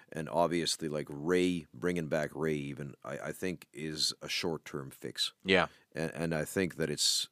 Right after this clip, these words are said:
Speaker 1: obviously because, I mean, well, he's not old, but he's got, you know, like, age
Speaker 2: Yeah.
Speaker 1: against him anyway, you
Speaker 2: Mm.
Speaker 1: know, at this point. Um,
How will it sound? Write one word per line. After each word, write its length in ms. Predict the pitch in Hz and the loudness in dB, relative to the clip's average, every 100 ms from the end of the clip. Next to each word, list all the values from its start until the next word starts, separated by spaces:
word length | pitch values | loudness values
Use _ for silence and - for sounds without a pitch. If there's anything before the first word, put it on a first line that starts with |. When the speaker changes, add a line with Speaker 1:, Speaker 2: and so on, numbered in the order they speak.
| _ - - - | _ -20 -20 -2
Speaker 1:
obviously 600 | 85 82 82 - - 80 | 0 2 2 0 0 -4
because, 340 | 73 80 76 | -4 -4 -2
I 60 | 76 | -2
mean, 340 | 76 76 73 _ - | -2 -4 -6 _ -18
well, 380 | 52 67 65 - - _ _ _ _ _ - - _ _ _ _ _ _ _ _ | -10 -6 -6 -10 -20 _ _ _ _ _ -20 -20 _ _ _ _ _ _ _ _
he's 200 | 107 113 | -2 2
not 200 | 147 107 - | 4 2 0
old, 420 | 78 76 80 - | -2 -2 -4 -2
but 240 | 85 80 _ _ | -2 -2 _ _
he's 340 | - 80 95 87 | -10 -2 2 2
got, 380 | 78 98 90 - _ _ _ | 8 10 10 6 _ _ _
you 100 | 90 | -4
know, 120 | 73 | -4
like, 300 | 67 71 - - | -4 -8 -8 0
age 640 | 92 92 80 73 - - - | 2 2 0 -2 -2 -4 4
Speaker 2:
Yeah. 280 | 101 92 82 - | 6 6 2 -8
Speaker 1:
against 480 | 85 92 82 - - | -4 -2 -2 -6 -6
him 160 | 69 | -10
anyway, 460 | 73 80 64 62 - _ | -8 -8 -10 -14 -18 _
you 60 | 95 | -6
Speaker 2:
Mm. 60 | 98 | -6
Speaker 1:
know, 160 | 95 - | -6 -10
at 120 | - | -2
this 160 | 78 | -2
point. 380 | - 71 65 65 _ - | -2 -8 -10 -12 _ -8
Um, 460 | 76 73 76 71 | -6 -4 -6 -10